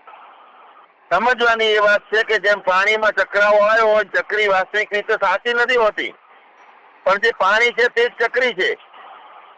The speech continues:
તેમ આ જગત પણ વાસ્તવિક રીતે સાચું નથી, પણ જે દ્રષ્ટા છે તે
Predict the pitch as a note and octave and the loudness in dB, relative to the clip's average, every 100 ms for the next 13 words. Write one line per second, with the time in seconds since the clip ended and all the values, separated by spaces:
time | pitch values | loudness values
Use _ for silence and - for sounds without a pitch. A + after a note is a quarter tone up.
0 | _ _ _ _ _ _ F#3 A3+ B3 B3 | _ _ _ _ _ _ 2 4 2 0
1 | - - G3 F#3 G3+ G3+ B3+ A3 A#3+ G#3+ | -6 -2 0 0 0 0 -2 0 0 2
2 | G#3 - G#3+ G#3 G3+ G3 F3+ E3+ F3 F#3+ | 0 -2 -6 -4 -4 -2 0 0 0 -2
3 | F3+ E3+ F3+ F3+ A3 A3+ F#3+ G#3 E3+ G3 | -2 -2 -2 0 0 0 -2 -2 0 -2
4 | - G#3 G#3+ - G#3 A3+ - | 0 0 2 0 0 0 0